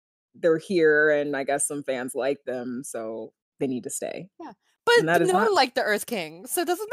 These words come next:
Speaker 1: Yeah.
Speaker 2: matter.
Speaker 1: <laughs> Yeah. <laughs> Not here. <laughs>
Speaker 2: Uh, slash Avatar doesn't do that. Av-,
Speaker 1: No.
Speaker 2: <laughs> Avatar would never keep around someone just for
Speaker 1: Yeah. <laughs>
Speaker 2: free.
Speaker 1: Yep. So,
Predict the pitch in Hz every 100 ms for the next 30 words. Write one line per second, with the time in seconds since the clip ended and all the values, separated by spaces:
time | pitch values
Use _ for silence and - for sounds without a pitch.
0 | 523 370 - - - - - - - 294
1 | 180 175 - 320 277 - 240 285 - 254
2 | 311 240 175 196 453 - 269 - 254 254
3 | - 294 285 254 277 - - - 277 339
4 | 349 320 302 277 247 233 240 247 254 277
5 | 220 175 - - - 220 311 226 214 175
6 | 147 - 240 233 208 220 - - 254 285
7 | 427 269 254 247 233 226 214 214 - -
8 | - 220 190 175 170 175 - 165 160 160
9 | 160 156 156 - - 143 135 139 _ _
10 | - - _ _ _ - 254 202 - 370
11 | - 605 494 466 - - 139 _ _ _
12 | _ _ _ 339 339 _ _ _ _ _
13 | _ - 294 233 233